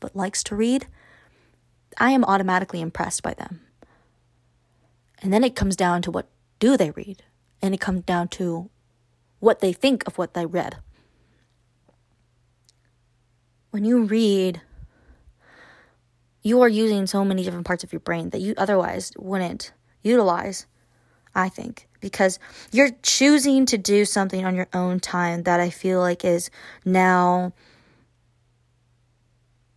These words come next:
considered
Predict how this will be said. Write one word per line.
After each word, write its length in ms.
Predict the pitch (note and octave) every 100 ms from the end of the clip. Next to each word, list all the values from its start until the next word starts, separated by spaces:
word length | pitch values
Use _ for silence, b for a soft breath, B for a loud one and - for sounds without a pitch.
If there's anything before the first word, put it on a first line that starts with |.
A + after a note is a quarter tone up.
| _ _ _ _ _ _ _ _ _ _ _ _ _ _ _ _ _ _ _ _ _ _ _ _ -
considered 960 | - A3+ G#3 - - G3+ F#3+ F#3 F3